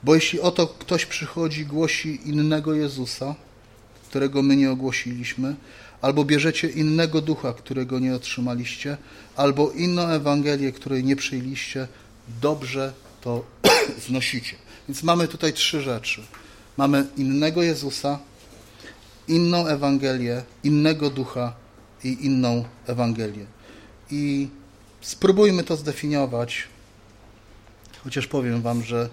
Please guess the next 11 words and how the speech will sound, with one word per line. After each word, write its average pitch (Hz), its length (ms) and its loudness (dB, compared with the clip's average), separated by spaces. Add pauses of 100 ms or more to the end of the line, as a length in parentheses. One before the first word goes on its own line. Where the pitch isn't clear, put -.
(320)
mam 139 220 2
wrażenie, 135 680 0 (420)
że 135 140 2
mówię 156 300 2
do 151 120 0
was 143 160 -2
rzeczy, 139 480 -6
które 139 260 -10
są 139 200 -8
dla 139 140 -6
was 135 200 -8